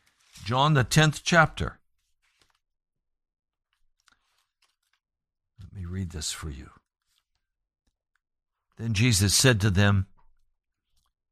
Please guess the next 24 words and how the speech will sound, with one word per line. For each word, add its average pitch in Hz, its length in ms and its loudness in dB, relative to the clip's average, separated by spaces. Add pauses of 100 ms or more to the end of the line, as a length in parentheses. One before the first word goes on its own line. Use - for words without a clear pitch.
(1040)
"I 104 160 -2
am 120 240 4
the 110 100 -2
door. 101 520 0 (3000)
I 98 100 -6
say 131 260 2
to 107 60 2
you, 120 260 2
I 135 200 2
am 143 260 2
the 135 120 2
door 156 640 0
of 147 180 -2
the 143 80 2
sheep. - 540 0 (920)
All 170 320 0
who 165 320 0 (200)
came 175 440 2
before 165 560 0
me 127 240 2
are 123 240 -2
thieves 180 680 0
and 151 280 0
robbers, 107 720 0